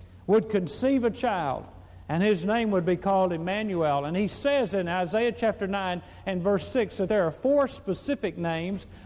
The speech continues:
that are given to this child who will come. Notice that he says, "For a child will be born to us, a son will be given to us, and the government will rest on his shoulders, and his name will be called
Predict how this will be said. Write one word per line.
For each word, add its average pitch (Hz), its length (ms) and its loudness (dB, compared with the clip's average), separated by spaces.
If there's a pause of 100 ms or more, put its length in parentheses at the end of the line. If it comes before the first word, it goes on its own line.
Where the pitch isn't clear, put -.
that 208 160 4
are 190 80 2
given 214 380 0
to 185 80 0
this 196 220 0
child 170 440 0
who 170 140 2
will 165 120 2
come. 160 380 -2
Notice 220 300 0
that 185 100 -4
he 165 60 2
says, 165 440 0 (300)
"For 190 220 4
a 151 40 2
child 254 500 0
will 220 140 6
be 165 220 2
born 208 380 2
to - 180 -4
us, 139 460 -2 (260)
a 180 140 4
son 254 420 0
will 220 140 4
be 180 180 2
given 156 380 -2
to 131 160 0
us, 113 360 -6 (1080)
and 185 200 0
the 180 60 2
government 165 560 2 (300)
will 185 140 6
rest 196 400 4
on 175 200 2
his 160 120 -2
shoulders, 160 600 0
and 196 240 -2
his 190 200 0
name 202 280 0
will 185 100 2
be 180 140 2
called 175 540 0